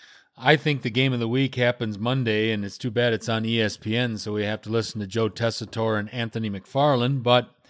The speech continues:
having said that, uh, this is for supremacy in the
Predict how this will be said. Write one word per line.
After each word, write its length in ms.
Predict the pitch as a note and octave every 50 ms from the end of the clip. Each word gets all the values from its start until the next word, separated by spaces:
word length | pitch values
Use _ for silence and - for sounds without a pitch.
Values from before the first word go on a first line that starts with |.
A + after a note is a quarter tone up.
| - - - - _ -
having 320 | B2+ C3 C3+ B2+ A#2 A2
said 320 | - - C#3 C#3 D3 B2 A2+
that, 360 | A2+ G#2+ A2 A#2 - - - -
uh, 220 | - A2 A2 G#2+ G#2+
this 260 | G#2 B2 C3 - -
is 160 | B2+ A#2 -
for 400 | - - B2 A#2 A#2 A2+ G#2+ G2+ - - - - -
supremacy 1000 | - - B2+ - - C#3 C#3 C#3 C#3 B2+ - - - B2+ C3 C3+ C#3+ B2 A#2
in 180 | A2+ A2 A2 G#2+
the 220 | G#2 G#2 G2+ F#2